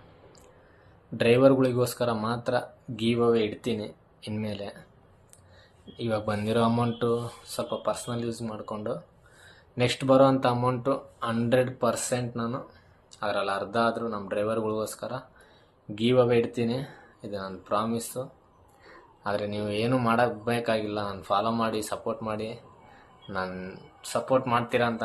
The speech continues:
ನನಗೆ ಹಂಡ್ರೆಡ್ ಪರ್ಸೆಂಟ್ ನಂಬಿಕೆ ಇದೆ. ನೋಡೋಣ ನೆಕ್ಸ್ಟ್ ಏನೇನಾಗುತ್ತೆ, ಏನೇನಿಲ್ಲ. ಪ್ರತಿಯೊಂದು ವೀಡಿಯೋನು ಇನ್ಮೇಲೆ ಅಪ್ಡೇಟ್ ಕೊಡ್ತಾ ಇದ್ದೀನಿ. Ola, Uber ಬಗ್ಗೆನೂ ಡ್ಯೂಟಿ ಮಾಡ್ತಾ ಇಲ್ಲ, ವೀಡಿಯೋಸ್ ಆಗ್ತಾ ಇಲ್ಲ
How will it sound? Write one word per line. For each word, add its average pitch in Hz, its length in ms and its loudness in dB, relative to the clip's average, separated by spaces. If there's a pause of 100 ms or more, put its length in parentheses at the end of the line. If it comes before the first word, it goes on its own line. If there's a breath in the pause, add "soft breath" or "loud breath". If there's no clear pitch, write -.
ನನಗೆ 104 260 -4
ಹಂಡ್ರೆಡ್ 113 320 0
ಪರ್ಸೆಂಟ್ 117 300 -2
ನಂಬಿಕೆ 107 320 -4
ಇದೆ. 101 160 -6 (1200 loud breath)
ನೋಡೋಣ 131 260 6 (680 loud breath)
ನೆಕ್ಸ್ಟ್ 110 320 -4
ಏನೇನಾಗುತ್ತೆ, 110 680 -2 (380)
ಏನೇನಿಲ್ಲ. 110 360 -4 (580 loud breath)
ಪ್ರತಿಯೊಂದು 135 760 4
ವೀಡಿಯೋನು 131 380 4
ಇನ್ಮೇಲೆ 123 260 2
ಅಪ್ಡೇಟ್ 117 320 -2
ಕೊಡ್ತಾ 120 340 2
ಇದ್ದೀನಿ. 113 240 0 (140)
Ola, 120 200 4
Uber 117 220 2
ಬಗ್ಗೆನೂ 113 340 -2
ಡ್ಯೂಟಿ 110 320 -2
ಮಾಡ್ತಾ 104 360 -2
ಇಲ್ಲ, 107 120 -4 (220)
ವೀಡಿಯೋಸ್ 107 340 -2
ಆಗ್ತಾ 107 200 -6
ಇಲ್ಲ 113 120 -4